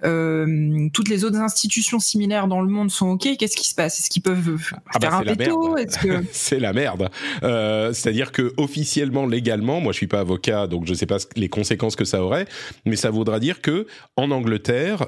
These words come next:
Speaker 2: Microsoft n'a pas le droit de racheter Activision Blizzard, et dans les autres pays, ils ont le droit. Alors qu'est-ce que ça veut dire ? Il y a évidemment des, euh, des, des, des sociétés, euh, en Angleterre qui gèrent ça, parce que l'Angleterre n'est pas dans l'Europe. En Europe, ça peut, c'est peut-être, euh,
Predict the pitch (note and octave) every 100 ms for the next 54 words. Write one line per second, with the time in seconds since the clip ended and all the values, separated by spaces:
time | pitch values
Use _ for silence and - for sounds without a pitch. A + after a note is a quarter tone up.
0 | - G#2 - G#2 - A2 - F2 A2+ A2
1 | A2 G#2+ F#2+ F#2 G2 - G2+ F#2+ F#2+ -
2 | F#2+ F2+ F#2+ F2+ F2 D#3 F#3 - G2 F#2+
3 | F#2 F#2+ - G#2 E3 A#2 G#2 E2+ D#2+ -
4 | - - D#2+ - B2 - B2 A2 B2 F#3+
5 | - G2+ F#2+ G2+ G2 G2+ G2+ A2 G#2 F#2
6 | F2+ E2 D2+ C#2+ C#2 D#2 - _ _ _
7 | _ - - - G2+ F#2+ F2 D#2+ - -
8 | - - G2 F#2 E2+ F2 F2 D2+ C2+ -
9 | - - D#2 A2 G2 C#3 A#2+ C3+ B2 B2+
10 | A#2+ - - - G#2+ F#2 F2+ B2+ A2+ G#2+
11 | G#2+ G2+ A#2+ G#2+ - F#2+ E2+ F2 - C#3
12 | F3+ G3+ D2+ - D2+ D#2 D#2 F2+ E2+ E2+
13 | D#2+ E2 G#2+ B2+ E2 D#2+ D#2 F2 - -
14 | - - F2 - F2 - F2 D2 D2 -